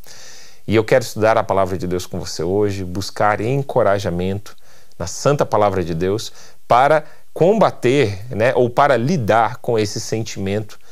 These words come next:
é, do nosso coração, que é o medo.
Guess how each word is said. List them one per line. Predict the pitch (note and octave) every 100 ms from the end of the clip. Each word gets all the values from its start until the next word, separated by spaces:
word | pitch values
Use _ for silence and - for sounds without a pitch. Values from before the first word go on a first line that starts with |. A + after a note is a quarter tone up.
| - - -
é, | G2+ G2+ G2 -
do | A2+ B2
nosso | A2 G#2+ -
coração, | G2 F2 - F#2+
que | G#2 G2+
é | F#2 G2
o | -
medo. | G#2+ E2 -